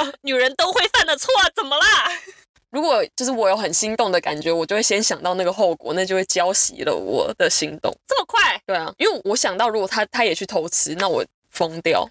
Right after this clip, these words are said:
Speaker 2: 所以你是喜欢身边的人呢，还是就是那种路人，昙花一现的路人？
Speaker 1: 昙花一现的路人。
Speaker 2: 那好无聊哦，人家就消失了呀，你不
Speaker 1: 因为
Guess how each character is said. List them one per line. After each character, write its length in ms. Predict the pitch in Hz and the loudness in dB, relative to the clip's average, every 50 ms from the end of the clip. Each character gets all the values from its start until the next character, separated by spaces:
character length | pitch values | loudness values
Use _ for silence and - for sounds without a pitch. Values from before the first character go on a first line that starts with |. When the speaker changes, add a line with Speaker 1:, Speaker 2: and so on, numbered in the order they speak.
| _ _ | _ _
Speaker 2:
所 220 | - - 349 381 427 | -6 -2 2 4 4
以 60 | 415 | 4
你 160 | 381 254 196 | 2 2 0
是 240 | 202 - 349 359 277 | 0 0 0 0 2
喜 200 | - - - - | 2 0 0 0
欢 240 | - 214 208 214 240 | 0 0 0 0 0
身 320 | - - 269 254 254 247 | 0 0 0 0 0 0
边 200 | - 262 247 247 | 0 0 0 2
的 100 | 247 208 | 2 0
人 240 | 185 165 139 127 113 | 2 0 0 -2 -4
呢， 140 | 104 104 104 | -8 -8 -2
还 80 | - 202 | -2 -2
是 180 | 208 - 262 | -2 0 0
就 140 | 262 - 247 | 0 0 0
是 160 | 226 - 214 | 0 0 0
那 100 | 202 208 | 0 2
种 220 | 208 190 160 131 - _ - | 2 2 0 -2 -2 _ -4
路 220 | 240 254 269 220 170 | -2 0 0 2 2
人， 160 | 143 110 101 - | 2 0 0 -2
昙 220 | - - 185 175 | -6 -8 -8 -6
花 180 | 185 - 214 202 | -2 0 0 0
一 100 | 180 165 | 0 -2
现 220 | 180 - 220 196 | -4 -2 -2 -2
的 80 | 180 170 | -2 -2
路 220 | 190 226 220 180 | -2 -4 -4 -6
人？ 100 | 151 - | -8 -4
Speaker 1:
昙 140 | - 208 190 | -4 -2 -2
花 240 | 220 226 208 208 226 | 0 0 2 2 2
一 80 | 247 220 | 0 0
现 200 | 208 262 269 262 | 0 0 0 0
的 140 | 277 262 | 0 0
路 300 | 302 262 311 359 330 311 | 0 0 0 0 -2 -2
人。 100 | 226 254 262 | 0 0 0
Speaker 2:
那 80 | - | 0
好 140 | - 254 247 | 2 2 0
无 200 | 240 269 339 403 | 0 0 0 0
聊 280 | 381 339 269 233 240 277 | 0 0 2 2 2 4
哦， 160 | 339 330 294 | 4 2 2
人 100 | 285 294 | 0 0
家 80 | 339 466 453 392 311 254 269 - | 2 2 2 2 2 -2 -4 -4
就 100 | 415 427 | -2 -2
消 300 | - - 381 370 392 415 | 0 2 0 2 0 0
失 240 | - - - 349 | 0 0 0 0
了 100 | 359 359 | 0 0
呀， 140 | 349 311 294 | 2 2 2
你 160 | 311 311 277 | 0 0 0
不 180 | 254 480 - 403 | 0 0 0 0
Speaker 1:
因 40 | 392 339 | 0 0
为 120 | 240 202 | -2 -4